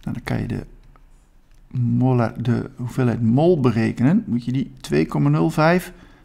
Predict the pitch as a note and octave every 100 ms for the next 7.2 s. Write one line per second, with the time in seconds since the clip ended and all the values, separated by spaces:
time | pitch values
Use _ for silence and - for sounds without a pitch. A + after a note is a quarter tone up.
0 | - - C#3+ D#3 D3+ C#3+ D3 C#3+ - C3
1 | C#3+ D#3 D3 C#3+ - B2 B2+ D3+ C#3+ C#3+
2 | C3+ - - A#2 A#2+ A#2 B2 A#2+ B2 F#3
3 | A3+ A3 A#3 - - - - - - -
4 | D#3 F3 G3+ F3 - F3 E3 D3+ D3+ E3
5 | G3 - C#3+ D3 - - C3+ D3+ - -
6 | - - B2+ B2 A2+ B2 B2+ A2+ A2+ -
7 | C3+